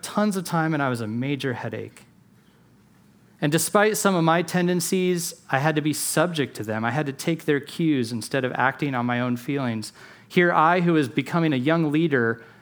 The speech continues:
had to step down and be utterly dependent and take their lead on how to do basic things in my life. And the result of that, there were so many results, but the result of that is, to this day, I love that church.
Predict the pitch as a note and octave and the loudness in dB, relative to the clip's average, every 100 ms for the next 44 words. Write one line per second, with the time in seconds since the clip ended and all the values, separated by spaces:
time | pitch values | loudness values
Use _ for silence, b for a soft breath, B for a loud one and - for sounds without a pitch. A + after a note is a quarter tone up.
0 | B D3 C3+ - - E3 E3 E3 D#3+ D3+ | B 0 0 -4 0 0 0 0 0 2
1 | C#3+ B2 A#2+ - C#3 D3+ D#3+ D#3+ D3 C3+ | 0 -2 -4 -4 -2 0 0 0 -2 -4
2 | C#3 B2 G#2+ G#2 - _ _ - A#2+ D3 | -4 -4 -4 -10 -18 _ _ -8 -4 -4
3 | C#3 D3 C#3 C#3+ C3+ A#2+ A#2 C3+ A#2+ A#2 | -2 -2 0 0 0 -2 -2 -4 -2 -4
4 | G2+ B2+ B2+ - C3+ - B2+ A#2 A2 A2 | -4 -2 -2 -2 -6 -6 -6 -4 -6 -10
5 | - b b b b - A#2+ A2+ G#2 F#2 | -14 b b b b -10 -6 -4 -6 -8
6 | - - - - _ - _ _ _ b | -12 -18 -20 -20 _ -20 _ _ _ b
7 | b b b b b b b _ _ _ | b b b b b b b _ _ _
8 | - D3+ E3+ F3+ E3 F#3 C4 B3+ C#3 B2+ | -4 0 4 4 4 4 2 0 0 0
9 | C3 D#3+ F3 - A#3+ C4 C4+ B3+ A3+ F3+ | 2 0 0 0 2 4 4 2 2 2
10 | G3+ A#2+ - - - b b b b - | 2 2 -4 -12 -14 b b b b 0
11 | E3 G3 F3+ G#3+ A#3 G#3 D#3 D3 F3 E3 | 4 4 4 4 4 2 2 2 2 0
12 | D#3 - A3 A3+ E3 F3 F#3 D#3 D#3+ F#3+ | -2 0 2 2 0 2 2 4 4 2
13 | F#3+ D#3 F3 G3 C3 A2 - C3+ - - | 0 0 0 0 -2 -4 -6 -8 -8 -12
14 | - | -18